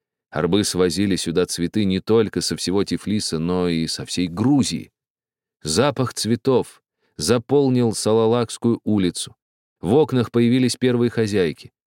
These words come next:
Они торопливо расчёсывали смоляные волосы и жадно смотрели на удивительное зрелище. А робщики, самые обыкновенные робщики,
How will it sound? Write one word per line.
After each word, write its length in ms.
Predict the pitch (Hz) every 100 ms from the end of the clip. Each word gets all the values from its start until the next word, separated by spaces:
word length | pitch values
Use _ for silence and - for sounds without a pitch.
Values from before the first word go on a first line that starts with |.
| _ _ _
Они 260 | - 107 147
торопливо 480 | 147 143 139 139 131
расчёсывали 800 | 127 - 127 113 98 87 87 82
смоляные 540 | - 92 104 101 95
волосы 520 | 95 123 117 - 104 -
и 100 | 90
жадно 440 | 80 110 85 90
смотрели 600 | - 90 92 98 117 92
на 140 | 82
удивительное 600 | 85 85 87 98 87 82
зрелище. 580 | 78 82 101 82 - - _ _ _ _ _
А 120 | -
робщики, 580 | 90 113 117 - - - _ _ _
самые 460 | - 117 143 143 139
обыкновенные 680 | 131 127 127 131 131 127 123
робщики, 580 | 135 117 - 104 104